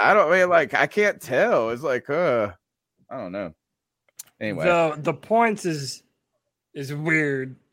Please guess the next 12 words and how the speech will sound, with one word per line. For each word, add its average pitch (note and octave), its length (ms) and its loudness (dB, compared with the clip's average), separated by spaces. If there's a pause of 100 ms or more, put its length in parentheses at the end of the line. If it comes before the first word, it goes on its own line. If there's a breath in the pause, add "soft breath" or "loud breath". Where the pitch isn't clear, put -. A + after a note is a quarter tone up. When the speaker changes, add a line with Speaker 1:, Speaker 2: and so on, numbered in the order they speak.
(760)
Speaker 2:
Uh, C#3 440 2 (680)
'cause E3+ 240 6
Speaker 1:
What? D3 220 8
Speaker 2:
they, F3 240 4
Speaker 1:
What? F3 100 6
Speaker 2:
uh, G#2 160 8 (880)
the, G3+ 240 2
like, G3+ 260 6
the G#3 240 0
nascar G#3 600 4
uses D#3+ 340 -8 (160)
points. D3 460 -8